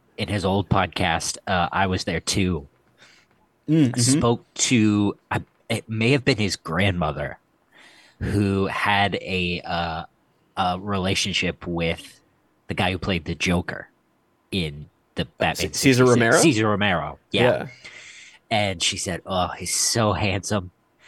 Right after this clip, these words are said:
Speaker 1: but he was a little, you know." <laughs>
Speaker 2: Uh,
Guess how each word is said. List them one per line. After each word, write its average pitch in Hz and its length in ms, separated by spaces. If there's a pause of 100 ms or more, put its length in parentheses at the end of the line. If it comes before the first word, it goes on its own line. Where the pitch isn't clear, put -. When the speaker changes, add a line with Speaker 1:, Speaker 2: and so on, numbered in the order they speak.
(220)
Speaker 1:
but 98 140
he 107 140
was 92 180
a 101 80
little, 92 420 (560)
you 92 160
know." 90 400
<laughs> - 60 (4000)
Speaker 2:
Uh, - 680